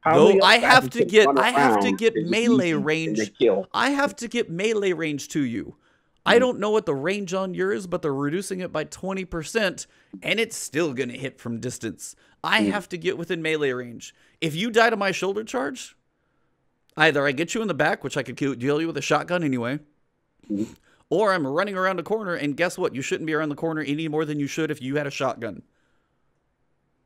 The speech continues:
Speaker 1: You defending that. You are caping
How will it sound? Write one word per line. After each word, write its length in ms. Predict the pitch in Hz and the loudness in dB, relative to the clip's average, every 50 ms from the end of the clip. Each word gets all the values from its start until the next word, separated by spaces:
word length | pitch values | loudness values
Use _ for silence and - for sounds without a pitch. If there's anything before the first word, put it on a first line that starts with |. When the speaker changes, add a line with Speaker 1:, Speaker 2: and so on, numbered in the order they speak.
| _ _ - | _ _ -4
Speaker 1:
You 120 | 135 147 | -4 -4
defending 420 | 139 - 98 - - 101 98 95 87 | -2 -4 -4 -2 0 0 0 0 0
that. 200 | 92 98 95 - _ - | 0 -2 -2 -4 _ 0
You 340 | 107 123 139 143 123 104 95 | 4 4 6 6 6 4 2
are 100 | 92 - _ - | 0 -4 _ -10
caping 640 | - - 123 123 120 117 - 120 101 95 - 95 | -4 0 2 4 4 2 2 0 0 0 -2 -8